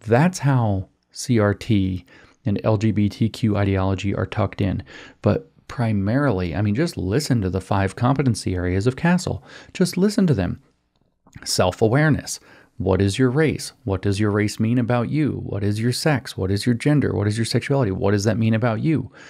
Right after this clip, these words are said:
You have to be aware of yourself and your social position as determined through the systems of power in which you are embedded, even if you didn't ask, which are imposed upon your society and how that works. You can see immediately how it becomes a woke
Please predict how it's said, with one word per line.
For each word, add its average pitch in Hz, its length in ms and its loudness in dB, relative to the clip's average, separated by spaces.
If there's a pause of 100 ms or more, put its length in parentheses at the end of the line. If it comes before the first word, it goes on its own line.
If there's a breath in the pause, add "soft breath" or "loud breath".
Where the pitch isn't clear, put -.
(200 loud breath)
You 180 140 0
have 156 120 -2
to 113 60 -4
be 104 140 2
aware 95 480 2
of 107 200 -2
yourself 117 540 -2
and 104 160 2
your 101 340 0 (220 loud breath)
social 107 420 0
position 107 580 0
as 104 340 0
determined 110 560 0
through 110 120 2
the 101 100 2
systems 135 420 0
of 110 100 -4
power 135 380 2
in 101 160 0
which 104 220 -2
you 104 160 2
are 98 140 2
embedded, 98 540 0
even 101 240 -2
if 98 160 -4
you 110 60 2
didn't 101 240 -2
ask, 117 420 0 (380 loud breath)
which 113 160 0
are 107 100 4
imposed 110 360 2
upon 98 260 0
your 95 100 0
society 123 480 0
and 92 80 -4
how 101 140 2
that 104 160 -2
works. 147 360 -2 (920 loud breath)
You 127 120 2
can 135 140 2
see 131 300 0
immediately 139 720 2
how 95 220 2
it 85 80 -2
becomes 101 280 2
a 101 60 4
woke 98 480 0